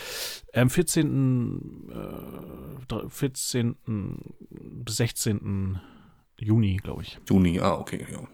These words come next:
Speaker 1: Also jetzt in zwei Wochen.
Speaker 2: Jo.
Speaker 1: Beziehungsweise, wenn die Folge rauskommt, in einer Woche.
Speaker 2: Ah ja, richtig.
Speaker 1: Ja.
Speaker 2: Gut.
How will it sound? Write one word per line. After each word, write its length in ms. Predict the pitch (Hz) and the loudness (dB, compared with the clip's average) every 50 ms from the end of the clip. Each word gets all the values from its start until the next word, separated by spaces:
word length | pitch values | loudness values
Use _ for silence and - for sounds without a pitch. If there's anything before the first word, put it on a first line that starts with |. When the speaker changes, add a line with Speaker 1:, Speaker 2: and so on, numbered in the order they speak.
| - - - - _ _ _ _ _ _ _ _ _ _ _ _ - - | -20 -20 -20 -20 _ _ _ _ _ _ _ _ _ _ _ _ -8 -4
Speaker 1:
Also 180 | - 87 90 95 | -2 0 2 2
jetzt 160 | 95 - - | 0 0 -2
in 100 | 95 92 | -6 -6
zwei 200 | - - 101 92 | -4 -2 -2 -2
Wochen. 220 | 90 87 85 80 - - - | -2 -2 -4 -6 -10 -8 -4
Speaker 2:
Jo. 240 | - 87 - - - - - _ - | -2 -2 -2 -4 -8 -18 -20 _ -8
Speaker 1:
Beziehungsweise, 340 | - 101 - 120 113 101 101 | -6 -2 2 4 4 4 4
wenn 80 | 101 101 | 4 4
die 80 | 98 | 4
Folge 240 | - - 120 123 123 | 8 10 10 10 10
rauskommt, 360 | 110 117 117 - - 120 113 | 8 4 2 2 0 -2 -2
in 80 | 110 117 | 0 0
einer 200 | 135 - 117 95 | 2 2 2 2
Woche. 220 | 90 82 87 90 - _ _ _ _ _ - - - - - - | 2 0 -4 -6 -8 _ _ _ _ _ -20 -20 -14 -10 -6 -4
Speaker 2:
Ah 60 | 101 | -2
ja, 100 | 98 92 | -2 0
richtig. 420 | 101 113 - - 92 - - - - _ _ _ _ _ _ _ _ _ - - - - - - - - - - | -2 -2 0 0 -2 -2 -4 -8 -18 _ _ _ _ _ _ _ _ _ -20 -20 -20 -20 -20 -20 -20 -10 2 6
Speaker 1:
Ja. 200 | - 92 - - _ _ _ _ _ _ _ _ _ _ _ _ - - _ _ _ _ _ _ _ _ - _ _ _ _ _ - - - - - - | 6 6 6 4 _ _ _ _ _ _ _ _ _ _ _ _ -20 -20 _ _ _ _ _ _ _ _ -20 _ _ _ _ _ -20 -20 -20 4 10 12
Speaker 2:
Gut. 320 | 202 170 - - - | 12 12 12 10 6